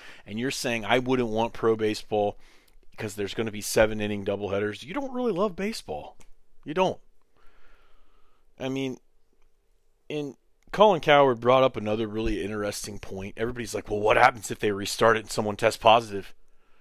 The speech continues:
Well, I mean, what happens in life when you do something and it goes sideways? You work around it. Does anything in life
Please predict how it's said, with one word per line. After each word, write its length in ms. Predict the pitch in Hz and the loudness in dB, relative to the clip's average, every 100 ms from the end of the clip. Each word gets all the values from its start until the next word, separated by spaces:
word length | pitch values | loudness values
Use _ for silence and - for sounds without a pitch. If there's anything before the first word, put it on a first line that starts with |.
| - _ _ _ | -20 _ _ _
Well, 180 | 208 226 180 | -6 -4 -4
I 40 | |
mean, 160 | 196 190 | 0 4
what 140 | 220 | 4
happens 340 | 254 247 190 | 2 -2 -4
in 120 | 160 127 | -2 0
life 340 | 156 202 - | 0 -2 -8
when 180 | 113 110 | -8 -6
you 80 | 107 | -6
do 200 | 113 139 | -8 -8
something 400 | - 131 - 123 | -8 -8 -8 -8
and 120 | 123 | -8
it 100 | 107 | -8
goes 200 | 123 131 | -8 -6
sideways? 760 | - 123 156 85 76 - - - - - _ _ _ _ - | -4 -4 -4 -10 -14 -16 -20 -20 -20 -20 _ _ _ _ -14
You 100 | 127 | -4
work 220 | 165 196 | -4 -4
around 400 | 220 190 214 208 | -2 0 0 -2
it. 140 | 110 - - _ _ _ _ - - - _ - - - _ | -8 -16 -20 _ _ _ _ -20 -20 -20 _ -20 -20 -20 _
Does 180 | - 131 | -14 -10
anything 420 | 123 175 185 190 | -6 -6 -4 -4
in 100 | 180 | -2
life 400 | 131 135 156 - | 0 0 -2 -8